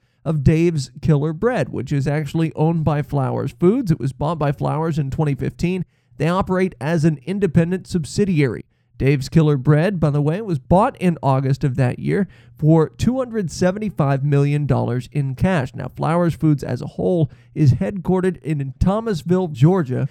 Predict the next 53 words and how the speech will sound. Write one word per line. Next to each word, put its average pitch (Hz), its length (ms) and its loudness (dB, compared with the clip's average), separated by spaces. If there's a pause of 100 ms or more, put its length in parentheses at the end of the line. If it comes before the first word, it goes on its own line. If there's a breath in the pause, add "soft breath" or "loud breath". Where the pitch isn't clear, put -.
(120)
and 175 100 -4
they're 170 80 4
the 156 140 2
second 202 480 -4
largest 170 460 -2
producer 160 440 2
and 156 160 -2
marketer 139 400 0
of - 240 -6
bakery 131 420 -2
foods 123 340 -4
in 131 160 -4
the 107 140 -6
U 110 220 -2
S. 180 240 -2
Grupo 143 480 -2
Bimbo, 175 420 2
which 175 200 -2
is 123 80 -8
the 117 160 -6
owner 127 240 -6
of - 160 -8
Bimbo, 135 460 0
Sara 139 320 -2
Lee, 147 320 0 (280)
Missus 156 360 2
Baird's, 156 500 0
and 139 220 -4 (160)
others, 170 420 0 (300)
is - 200 -8
in 131 120 -2
the 143 80 -4
first 196 280 -2
spot. - 360 -4 (120)
Flowers 190 440 0
still 202 240 0
has 175 200 2
nearly 160 360 -4
twenty 208 520 -4
percent 196 640 -6
of 123 140 -10
the 131 140 -4
overall 160 420 2
industry 151 420 -4
market 143 400 -6
share. 165 280 -4
Between 156 420 -4
Bimbo 165 460 0
and 135 180 -4
Flowers, 170 460 -4
they 165 80 -4
make 165 240 -4
up 160 160 -4